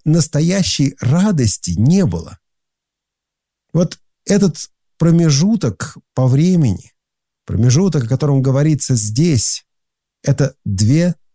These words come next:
тысячи лет. Почему Исаия не заполнил этот промежуток? Откуда он, в принципе, получается? Потому что он, пророк Исаия, обращавшийся к еврейскому народу,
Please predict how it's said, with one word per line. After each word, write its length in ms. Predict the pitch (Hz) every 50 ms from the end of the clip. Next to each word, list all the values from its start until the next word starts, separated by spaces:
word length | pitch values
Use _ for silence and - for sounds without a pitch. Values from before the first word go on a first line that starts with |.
| _ _ _
тысячи 680 | - 127 120 107 - - 113 - - - 120 120 113 - _ _ _ _ _ -
лет. 520 | 90 98 107 113 104 82 78 - - _ _ _ _ _ _ _ _ _ _ _ _ _ _ _ _ _ _ _ _ _ _ _ _ _ _ _ _ _ _ _ _ _
Почему 340 | - 98 - 175 247 269 240
Исаия 560 | 175 - - 196 196 196 190 175 143 - - _ _ _ _ _ _ _ _ _
не 160 | - 120 143
заполнил 640 | 147 170 165 156 - 185 180 151 127 107 92 - - -
этот 220 | - 92 92 87 -
промежуток? 640 | - 101 113 135 139 147 120 - - 95 - - _ _ _ _ _ _ _ _ _ _ _ _
Откуда 360 | - - - - 254 269 240
он, 100 | 214 185
в 100 | - -
принципе, 440 | - 233 247 220 - - 135 127 113
получается? 680 | - 156 185 202 - - 269 247 185 107 - - - _ _ _ _ _ _ _ _ _ _ _ _ _ _ _ _ _ _ _ _ _ _ _ _
Потому 240 | - 131 143 196 190
что 260 | - - 165 151 - _
он, 440 | - 185 202 190 147 110 90 76 73 65 - _ _ _ _ _ _ _ _ _
пророк 360 | - - 156 202 196 - -
Исаия, 640 | 170 147 - - - 180 180 156 113 87 78 80 - _ _ _ _ _ _ _ _ _ _
обращавшийся 800 | - - 92 101 - 170 185 160 - 160 143 - - 139 117
к 100 | - -
еврейскому 640 | 123 123 127 127 151 175 170 151 - - 139 123 123 123
народу, 500 | 127 131 147 175 196 208 180 151 110